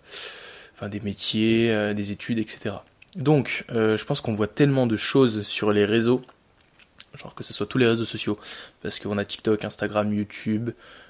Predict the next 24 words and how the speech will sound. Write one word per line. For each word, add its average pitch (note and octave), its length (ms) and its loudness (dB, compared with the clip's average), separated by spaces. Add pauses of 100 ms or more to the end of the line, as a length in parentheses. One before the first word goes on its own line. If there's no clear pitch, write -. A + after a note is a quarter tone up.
(140)
euh, G2 180 -2
Twitter, A2 600 -2
euh, G2 480 0
enfin G2+ 180 -4
il G#2+ 60 2
y - 20 2
a, G2+ 40 2
il G2+ 40 0
y G2+ 40 2
a G2+ 40 0
vraiment G#2+ 260 2
énormément A2+ 380 2
de G#2 60 -2
choses, B2 280 2
donc G2 240 -6
vous G2+ 60 -4
avez G2+ 140 2
du G2+ 80 -6
divertissement G#2 720 0
et A2 60 -4
des G#2+ 100 -2
réseaux G2+ 160 -4
sociaux G#2+ 320 -4
absolument G#2+ 480 -4